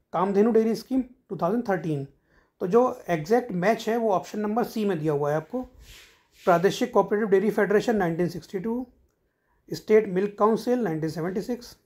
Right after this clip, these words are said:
महिला डेयरी स्कीम नाइनटीन नाइंटी सिक्स, कामधेनु डेयरी स्कीम टू थाउजेंड थर्टीन। तो करेक्ट आंसर क्या होगा? ऑप्शन नंबर ए, ठीक है, ऑप्शन नंबर ए,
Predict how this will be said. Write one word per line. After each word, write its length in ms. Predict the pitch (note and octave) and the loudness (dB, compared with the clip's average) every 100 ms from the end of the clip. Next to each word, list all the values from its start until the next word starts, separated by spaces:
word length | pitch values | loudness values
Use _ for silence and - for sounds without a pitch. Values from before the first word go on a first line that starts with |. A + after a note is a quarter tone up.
| _ F#3 | _ -6
महिला 460 | E3+ E3+ E3 G3 | 0 2 4 4
डेयरी 320 | G#3+ E3 F#3+ G#3+ | 4 2 0 -2
स्कीम 380 | - A3+ B3+ B3+ - _ _ _ _ _ _ _ - | -4 -2 -2 -2 -8 _ _ _ _ _ _ _ -6
नाइनटीन 300 | E3 E3+ F#3 | 0 2 2
नाइंटी 260 | E3+ E3+ G3 | 0 0 -2
सिक्स, 320 | C4+ C4+ - | -4 -6 -8
कामधेनु 480 | - F3 F#3 F#3 A3+ | -4 -2 2 2 4
डेयरी 260 | A3 A3+ | 4 2
स्कीम 360 | - - C4+ C#4 - _ _ _ E3 D#3 | -4 -6 -6 -6 -12 _ _ _ -16 -12
टू 100 | G#3+ | -4
थाउजेंड 360 | F#3+ F3+ A#3 B3+ | 0 4 4 2
थर्टीन। 340 | F3+ D#3 D3+ D3 _ _ - | -2 -2 -4 -6 _ _ -4
तो 40 | |
करेक्ट 320 | D#3+ F#3 G#3 | 2 2 4
आंसर 240 | G3 F#3+ F#3+ | 2 2 4
क्या 120 | F#3+ | 4
होगा? 200 | F3 A3+ | 6 4
ऑप्शन 220 | - G3 | 4 -2
नंबर 280 | E3 D#3+ A3+ | -4 -4 -4
ए, 300 | E3 C#3 A#2 _ _ _ _ _ _ - | -4 -6 -8 _ _ _ _ _ _ -12
ठीक 140 | A#3+ | -2
है, 140 | A3+ E3+ | 0 0
ऑप्शन 260 | D#3 G3+ | -2 0
नंबर 260 | G3+ G3+ F#3+ | 2 2 4
ए, 300 | G#3+ D4+ | 2 0